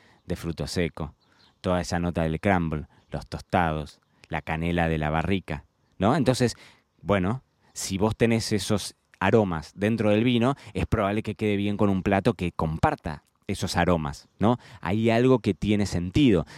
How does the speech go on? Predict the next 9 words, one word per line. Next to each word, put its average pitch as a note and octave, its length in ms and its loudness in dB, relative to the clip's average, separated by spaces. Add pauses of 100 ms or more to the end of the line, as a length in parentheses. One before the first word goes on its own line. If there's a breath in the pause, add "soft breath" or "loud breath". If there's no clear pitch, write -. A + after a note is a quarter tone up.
Si - 180 -8
yo A#2+ 240 2
estoy A2+ 300 -2
comiendo G#2+ 640 2
un G#2+ 220 0
potaje, G#2 680 -4
un A2+ 200 -6
guisado G2 500 2
supercalórico, B2 1040 -2